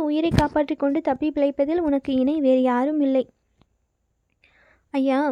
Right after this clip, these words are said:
உயிரை காப்பாற்றிக் கொள்வது அவசியமாய் இருக்கும்போது காப்பாற்றிக் கொள்வேன். உயிரை கொடுக்க வேண்டிய சமயத்தில் கொடுக்கவும் அறிவேன். அப்படி நான் சாவதாயிருந்தால் தங்களைப் போன்ற பழைய பல்லவ குலத்தோன்றலுடன் சண்டை போட்டு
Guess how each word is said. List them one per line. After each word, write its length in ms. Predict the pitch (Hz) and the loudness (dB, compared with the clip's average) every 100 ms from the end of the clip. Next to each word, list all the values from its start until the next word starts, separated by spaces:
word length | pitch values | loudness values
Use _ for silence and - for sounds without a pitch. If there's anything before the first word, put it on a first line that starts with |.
| 254 | -4
உயிரை 300 | 269 277 359 349 | -2 0 0 -2
காப்பாற்றிக் 480 | 277 269 311 330 | -4 -2 -2 0
கொள்வது 300 | 320 302 302 | 2 2 0
அவசியமாய் 640 | 285 254 285 311 302 302 311 | 0 0 -2 0 0 0 0
இருக்கும்போது 480 | 285 285 277 262 339 | -2 -2 0 2 0
காப்பாற்றிக் 540 | 311 277 285 269 277 | -2 -2 -2 -2 -2
கொள்வேன். 340 | 262 254 254 240 _ | 0 0 0 -4 _
உயிரை 320 | 254 285 339 | -2 0 0
கொடுக்க 300 | 330 262 294 330 | 2 0 2 -2
வேண்டிய 260 | 311 294 302 | 0 -2 -2
சமயத்தில் 460 | 285 285 285 349 | 0 0 0 2
கொடுக்கவும் 500 | 302 277 - 302 320 | 2 2 0 -2 0
அறிவேன். 400 | 294 262 254 254 - - - - | 0 0 0 -2 -6 -18 -20 -8
அப்படி 320 | 285 320 311 | 0 2 4
நான் 220 | 302 277 | 2 0
சாவதாயிருந்தால் 760 | 285 277 311 330 294 254 262 320 | 0 0 0 2 0 2 0 0
தங்களைப் 380 | 294 277 277 269 | 0 2 2 2
போன்ற 260 | 294 320 | 0 0
பழைய 340 | 330 277 262 269 | 0 2 4 4
பல்லவ 380 | 254 254 277 330 | 4 2 2 0
குலத்தோன்றலுடன் 800 | 330 294 277 277 285 277 277 330 | -2 -2 0 0 2 4 2 0
சண்டை 380 | - 262 269 302 | -2 0 2 0
போட்டு 340 | 294 277 302 | 2 2 2